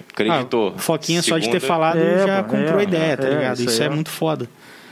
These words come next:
Speaker 2: Mas
Speaker 3: E
Speaker 2: maneiro, cara.
Speaker 3: E, e, e assim, tem um lance também que nem, nem, não necessariamente você tá ajudando quem tá querendo o, o, o rango. Isso é,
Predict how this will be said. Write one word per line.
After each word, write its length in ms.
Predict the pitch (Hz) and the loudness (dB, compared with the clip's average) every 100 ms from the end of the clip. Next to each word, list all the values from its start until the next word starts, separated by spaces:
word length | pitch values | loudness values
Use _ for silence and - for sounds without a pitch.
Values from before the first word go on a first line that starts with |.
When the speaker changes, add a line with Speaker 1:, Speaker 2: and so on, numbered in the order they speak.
| - | -6
Speaker 2:
Mas 100 | 131 | -2
Speaker 3:
E 40 | 151 | 2
Speaker 2:
maneiro, 340 | 214 220 208 | 2 2 2
cara. 220 | 208 117 110 | 0 0 2
Speaker 3:
E, 60 | |
e, 420 | 196 185 190 180 165 | 2 2 2 2 2
e 60 | 170 | 0
assim, 280 | - 151 | 0 -4
tem 140 | 123 160 | -2 0
um 80 | 156 | 0
lance 160 | 160 | 0
também 360 | 156 135 151 139 | -2 -2 -2 -2
que 340 | - 123 110 - | -2 -2 -2 -6
nem, 280 | 127 127 160 95 | -4 -2 -2 -4
nem, 280 | 127 143 - - | -4 -4 -6 -12
não 280 | 131 127 160 | -6 -2 0
necessariamente 1120 | 208 190 - - 156 131 123 160 190 - 104 104 - - - - - | 0 -2 -2 -2 0 0 0 0 -2 -4 -8 -10 -16 -20 -20 -20 -12
você 200 | 117 113 | -6 -6
tá 140 | 131 151 | -2 0
ajudando 480 | 151 139 123 160 160 | 0 -2 -2 -2 -2
quem 180 | 160 | -4
tá 320 | 175 156 151 165 | -2 0 -2 -4
querendo 440 | - 160 143 160 | -2 0 0 -2
o, 400 | 165 135 120 107 | -2 -2 -4 -4
o, 440 | - 139 135 127 123 - - | -2 0 2 0 -4 -8 -4
o 80 | |
rango. 480 | 135 135 117 98 104 | -2 0 -2 -4 -6
Isso 160 | 110 | -2
é, 60 | 127 | -2